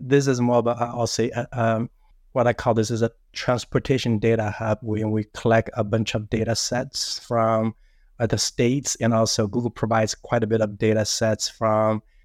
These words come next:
climate data, D O T assets, uh, traffics, and we also collect, you know, Goo-, you know, display those from Google Maps, Google Earth Engine. There's quite a bit of data sets that's in there, so that we can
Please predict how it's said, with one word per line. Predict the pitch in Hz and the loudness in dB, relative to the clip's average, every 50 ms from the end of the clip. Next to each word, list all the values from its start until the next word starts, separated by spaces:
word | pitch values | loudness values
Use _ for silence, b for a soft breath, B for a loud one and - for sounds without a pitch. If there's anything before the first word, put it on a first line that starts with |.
| _ _ _ _ | _ _ _ _
climate | - - 123 120 123 117 117 | -4 -2 0 2 2 0 0
data, | 113 117 113 113 110 113 113 113 110 104 101 | 0 0 2 2 4 4 4 4 2 2 0
D | - 113 113 | 0 2 4
O | 110 113 | 4 2
T | - - 127 120 113 | 0 -2 -6 -4 0
assets, | 113 110 110 - - - 117 107 107 107 107 101 _ - - - - - _ - | 0 0 0 -2 -4 -4 -2 -2 -2 -2 -4 -6 _ -10 -8 -8 -8 -10 _ -2
uh, | 110 107 104 107 107 104 107 107 - _ _ _ _ _ - | -2 0 0 0 0 0 -2 -2 -4 _ _ _ _ _ -10
traffics, | - - - 113 113 104 - - - 117 113 113 113 - - - - - - - - | -8 -2 0 2 2 2 0 0 0 2 4 4 2 0 -2 -6 -4 -4 -4 -4 -4
and | 117 110 110 107 | -2 0 2 4
we | 110 | 2
also | 110 - - - 110 | 2 2 2 -2 -4
collect, | - - - 117 110 110 - | -4 -2 0 2 2 2 2
you | 117 113 | 0 -2
know, | 107 | -2
Goo-, | 101 117 117 - - | 0 -2 -4 -4 -2
you | 117 | 0
know, | 113 107 104 104 - _ _ | 0 0 0 -2 -6 _ _
display | - 107 - - - - 123 117 113 | -4 -4 -4 -4 -2 2 4 4 6
those | 107 110 107 - | 6 4 0 0
from | - - 120 113 110 107 107 | -2 0 2 2 2 2 2
Google | 117 113 110 113 110 | 0 -2 0 0 2
Maps, | 113 110 107 110 113 110 113 - - | 2 4 4 4 4 2 0 -2 -4
Google | - - 113 104 117 110 113 | -6 -6 -4 -2 0 2 2
Earth | 110 - - | 0 0 0
Engine. | 113 110 113 113 107 113 110 110 | -2 0 0 2 2 2 0 2
There's | 110 110 104 - - _ _ _ - _ | 0 -2 -4 -4 -12 _ _ _ -20 _
quite | _ - - 151 151 151 143 | _ -6 0 2 2 2 2
a | 131 113 | 2 0
bit | 117 117 | 0 0
of | 120 107 104 - | 0 0 0 0
data | 117 113 120 120 107 | 2 2 2 0 -2
sets | - - 117 110 - - | -2 0 -2 -2 -2 -2
that's | - 110 107 - - | -2 -2 -2 -2 -2
in | - 117 113 110 107 | -2 0 0 2 2
there, | 110 110 107 107 107 | 2 2 2 2 0
so | - - - 110 | 0 0 -2 0
that | 110 110 107 104 | 2 2 0 0
we | 110 104 | -2 -4
can | - - 113 107 107 110 104 | -6 -4 -4 -2 -2 -2 -4